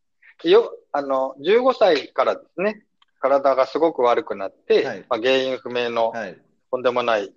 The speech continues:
Speaker 1: 病気でですね、
Speaker 2: はい。
Speaker 1: 日常生活が困難で、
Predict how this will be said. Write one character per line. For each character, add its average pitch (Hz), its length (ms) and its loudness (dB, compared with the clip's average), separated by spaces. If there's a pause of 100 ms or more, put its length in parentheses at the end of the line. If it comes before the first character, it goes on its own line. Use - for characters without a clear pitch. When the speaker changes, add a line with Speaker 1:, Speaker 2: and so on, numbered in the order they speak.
(120)
Speaker 1:
病 107 220 -4
気 - 80 -20
で 104 120 -10
で - 160 -20
す - 120 -16
ね、 143 100 0
Speaker 2:
は 104 100 -4
い。 92 80 -12
Speaker 1:
日 - 220 -12
常 117 160 2
生 113 160 -2
活 - 180 -6
が - 260 -16 (360)
困 107 180 -8
難 98 180 -8
で、 156 140 2